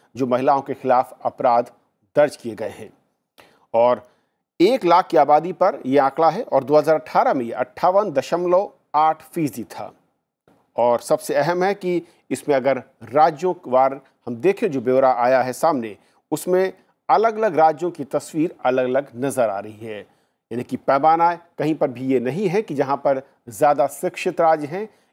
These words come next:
या जो बैकवर्ड ज़िले माने जाते हैं, स्टेट माने जाते हैं, वहाँ पर इसमें कोई ख़ास फ़र्क हो। और इसमें जो सबसे बड़ी चौंकाने वाली अहम बात दिखती है वो ये है कि घरेलू हिंसा के मामले सबसे ज़्यादा हैं, जिनका आंकड़ा,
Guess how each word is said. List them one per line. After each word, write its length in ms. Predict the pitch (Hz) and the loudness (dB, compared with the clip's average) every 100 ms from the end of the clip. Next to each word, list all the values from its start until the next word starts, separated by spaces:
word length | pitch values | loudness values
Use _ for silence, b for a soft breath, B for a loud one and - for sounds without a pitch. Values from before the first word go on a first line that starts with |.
| - | -4
या 100 | 127 | -2
जो 220 | 123 135 | 0 -2
बैकवर्ड 480 | 107 139 156 180 151 | 0 0 0 0 -2
ज़िले 280 | 143 156 160 b - | -2 -2 -4 b -8
माने 280 | 123 139 151 | -2 0 0
जाते 280 | 151 151 151 | 0 0 -2
हैं, 120 | 151 | -4
स्टेट 300 | 143 156 147 | -4 -6 -4
माने 200 | 143 143 | -4 0
जाते 340 | 147 143 143 147 | 2 0 -2 -6
हैं, 160 | 165 b - | -8 b -14
वहाँ 320 | 117 139 160 | -2 0 0
पर 280 | 151 151 147 | 0 0 0
इसमें 280 | 117 - 131 | -4 -14 -8
कोई 140 | 139 | -8
ख़ास 560 | 127 - 147 139 - - _ - | -8 -2 0 0 -4 -18 _ -2
फ़र्क 280 | 147 113 - | 0 -2 -12
हो। 140 | 98 - _ _ _ _ - | -20 -20 _ _ _ _ 4
और 280 | 151 160 - | 6 4 0
इसमें 360 | 185 - 233 214 | -12 -6 -6 -4
जो 100 | 196 | -8
सबसे 600 | - 220 220 - 220 196 | -4 -4 -4 -8 -6 -6
बड़ी 380 | 110 123 208 | -2 0 0
चौंकाने 460 | 226 156 139 147 135 | -2 -4 0 0 2
वाली 280 | 135 139 156 | 2 2 0
अहम 280 | 131 135 117 | -2 -4 0
बात 220 | 127 120 | 0 0
दिखती 380 | 135 147 - 165 | -6 -12 -8 -2
है 220 | 147 170 b b - | -2 -4 b b -2
वो 60 | 139 | 0
ये 120 | 165 | 0
है 120 | 190 | -2
कि 140 | 190 | -8
घरेलू 520 | 139 - 143 175 202 175 | -12 -8 -2 -2 0 -2
हिंसा 360 | 170 170 180 | -4 -2 -2
के 340 | 165 151 156 160 b _ 113 | -2 -4 -4 -6 b _ -6
मामले 540 | 120 139 156 165 175 | -2 0 0 -4 -6
सबसे 500 | - - 165 - 151 | -6 -8 -8 -6 -8
ज़्यादा 440 | 110 143 147 151 | -2 2 2 2
हैं, 140 | 180 185 | -2 -4
जिनका 300 | 131 - 127 | -6 -2 -2
आंकड़ा, 440 | 131 170 160 104 | -2 -2 -2 -2